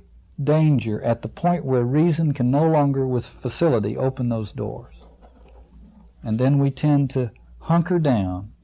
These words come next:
around one particular interpretive strategy and, and sacrifice the imaginative resources it's going to take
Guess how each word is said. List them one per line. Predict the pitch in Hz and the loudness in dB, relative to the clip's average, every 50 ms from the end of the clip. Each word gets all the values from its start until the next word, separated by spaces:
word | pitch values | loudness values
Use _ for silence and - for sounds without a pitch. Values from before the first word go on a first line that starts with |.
| - - - | -20 -12 -8
around | 117 110 110 120 123 127 127 127 123 123 117 | -6 -4 -2 -2 0 0 2 2 0 0 -2
one | 113 113 127 139 147 160 165 160 | -4 -4 -2 0 2 2 2 2
particular | 151 156 151 - - 160 151 - 160 143 139 135 131 | 0 -2 -6 -4 -4 -4 -4 -4 -4 -2 0 0 0
interpretive | 127 123 - 135 135 131 139 131 131 127 | 0 0 -2 -2 -2 -2 -4 -8 -8 -8
strategy | - - - - 113 104 98 95 98 101 - - - - - - - - - - - - - - - - - - - - - - - - - - - - - - - _ _ _ _ - - - - | -10 -10 -8 -4 -2 -2 -2 -4 -8 -12 -16 -18 -20 -20 -20 -20 -20 -20 -20 -20 -20 -20 -20 -20 -20 -20 -20 -20 -20 -20 -20 -20 -20 -20 -20 -20 -20 -20 -20 -20 -20 _ _ _ _ -20 -20 -12 -6
and, | 117 117 110 110 113 - - - - | -4 -2 -2 -2 -2 -4 -6 -8 -6
and | - 117 110 107 104 107 110 - - | -4 -2 -2 0 -2 -4 -4 -8 -12
sacrifice | - - - 143 156 160 - 147 131 - - 127 110 101 101 104 - | -6 0 2 2 2 2 2 -2 -2 -2 0 0 0 0 0 -2 -4
the | - 117 | -6 -4
imaginative | 113 110 113 113 120 120 117 117 107 - 117 110 113 | -2 0 0 2 2 0 0 -2 -4 -6 -8 -6 -2
resources | 127 139 147 147 - 120 107 101 98 - 107 101 | 0 0 0 0 -2 -2 -4 -4 -4 -6 -8 -8
it's | 104 98 - | -8 -10 -8
going | - - 113 110 | -6 -4 -2 -2
to | 110 104 | -2 -4
take | - - 113 101 98 95 | -2 -2 -2 -2 -2 -6